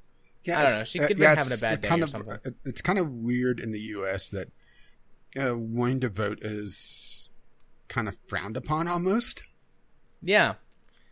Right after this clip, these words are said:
Speaker 2: Anything, at anything other than the presidential election. But we have local elections every couple of years, and sometimes there's, like, even more than that for special local ordinances and things like that. Like,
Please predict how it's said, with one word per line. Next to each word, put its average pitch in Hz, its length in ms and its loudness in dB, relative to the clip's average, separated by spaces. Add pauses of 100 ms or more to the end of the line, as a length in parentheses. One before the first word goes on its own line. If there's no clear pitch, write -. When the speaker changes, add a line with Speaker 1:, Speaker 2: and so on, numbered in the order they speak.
(480)
Speaker 2:
Anything, 220 460 -2
at 160 140 0
anything 214 400 -2
other 156 260 0
than 151 160 -2
the 143 60 -2
presidential 131 560 -6
election. 110 460 -6 (120)
But 143 200 -6
we 196 120 -4
have 226 200 0
local 185 380 0
elections 180 720 -4 (580)
every 147 240 -2
couple 165 280 -4
of 151 60 -2
years, 156 480 -4
and 139 160 -10
sometimes 175 540 -4
there's, 139 340 -6
like, 123 260 -6 (360)
even 151 320 -6
more 143 240 -2
than 127 180 -6
that 101 240 -10
for 123 100 -12
special 139 360 -4
local 120 260 -4
ordinances 180 640 -4
and 180 100 -12
things 180 180 -8
like 180 140 -8
that. 180 300 0
Like, 120 340 -2